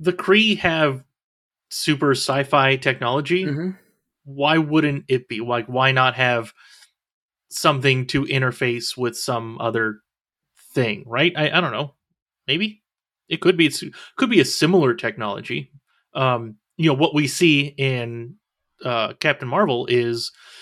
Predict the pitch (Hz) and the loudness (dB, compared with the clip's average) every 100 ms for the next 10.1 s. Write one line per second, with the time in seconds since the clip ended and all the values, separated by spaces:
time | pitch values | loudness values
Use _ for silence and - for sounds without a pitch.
0 | - - 127 117 - - 202 180 - 165 | -20 -6 -4 -4 -6 0 4 4 6 2
1 | 139 147 131 143 131 117 110 175 135 110 | 2 0 0 0 0 -4 -4 -4 -4 -6
2 | 135 _ _ _ _ _ 135 117 127 - | -12 _ _ _ _ _ -2 0 0 -4
3 | 123 117 127 123 127 131 120 127 123 120 | -4 0 0 0 -2 -2 -2 0 0 -2
4 | 123 - - 123 120 123 113 104 117 135 | -6 -10 -8 -6 -6 -6 -6 -4 -6 -8
5 | - 135 - 120 226 175 127 123 - - | -6 -4 -4 0 4 6 4 0 -4 -8
6 | - 147 123 120 _ _ _ _ _ - | -4 -2 -4 -10 _ _ _ _ _ -8
7 | 135 147 147 131 120 113 117 151 127 165 | 0 2 4 2 0 -8 -14 -4 2 2
8 | 120 113 - 120 107 107 113 107 107 95 | 0 -8 -6 -4 -4 -10 -10 -8 -8 -6
9 | 131 131 123 127 _ _ - 120 120 120 | -4 -2 -4 -8 _ _ -6 -4 -4 -6